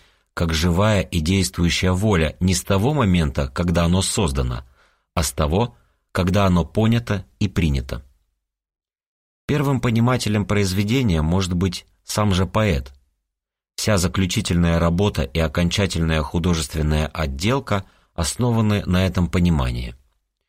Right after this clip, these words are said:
Но точно так же, как первый момент жизненного переживания, так и третий момент понимания могут, но вовсе не должны совмещаться в одном лице.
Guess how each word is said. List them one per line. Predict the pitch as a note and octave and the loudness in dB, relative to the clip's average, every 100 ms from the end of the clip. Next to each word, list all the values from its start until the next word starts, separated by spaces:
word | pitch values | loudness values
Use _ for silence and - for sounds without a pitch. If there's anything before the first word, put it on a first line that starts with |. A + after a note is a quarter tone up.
| _ _ _ - | _ _ _ -6
Но | G2+ | -4
точно | F#2+ A2 - G#2 | 0 -2 0 -2
так | A#2 C3 | 0 0
же, | F#2 | 0
как | D2 E2 - | -2 -4 -2
первый | G#2 F#2+ F2 | 0 2 2
момент | E2+ F2 F#2 D2+ - | 4 4 2 -2 -2
жизненного | D#2+ G2 E2+ D#2+ D#2 D2 | 0 2 2 2 2 0
переживания, | D#2+ D2+ D2 E2+ G#2 A#2 A2 G2+ - _ _ - | -2 -2 0 2 2 2 0 -2 -10 _ _ -4
так | C3+ A#2+ | -2 -2
и | |
третий | A#2 B2+ B2 - D#2 | -2 0 0 0 0
момент | E2+ F#2 E2 - | 2 2 0 -2
понимания | D#2+ D#2 G2+ C#3 G2+ C#2+ A#1 - _ _ _ _ - | -2 2 2 2 2 0 -2 -8 _ _ _ _ -2
могут, | E2 A3 D#3 D#2 - - _ _ _ | 2 2 2 0 -2 -14 _ _ _
но | D#2 G#2 | 0 2
вовсе | A#2 C#3+ - A#2 | 2 0 2 2
не | A2+ | 4
должны | A2 G2 E2+ F2 A#2+ D2+ - - _ - | 4 4 2 2 2 0 -4 -16 _ -10
совмещаться | - E2+ E2+ D#2+ - G#2 - G#2+ - | -2 2 2 2 0 0 0 -4 -2
в | D#2 | -2
одном | C#2 C#2+ C#2+ | 0 0 0
лице. | D2 - - B1+ | 0 -2 -4 -6